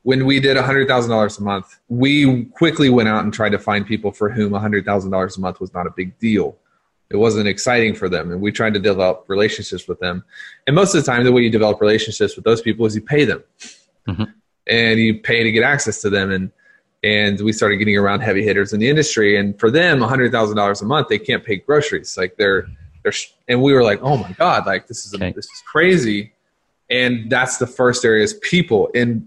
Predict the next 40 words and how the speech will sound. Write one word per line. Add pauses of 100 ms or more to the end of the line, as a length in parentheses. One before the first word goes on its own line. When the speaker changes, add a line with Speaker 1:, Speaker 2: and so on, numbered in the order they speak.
Speaker 1:
pe-,
if
you're
trying
to
change
the
world, (140)
but
no
one
around
you
is
changing
the
world, (580)
you're
gonna
have
a
difficult
time (760)
doing
Speaker 2:
Yeah.
Speaker 1:
that. (400)
Speaker 2:
Yeah,
yeah,
'cause
you're,
you're
standing
out
like
a (180)
sore
thumb, (160)
and
then
Speaker 1:
Yeah.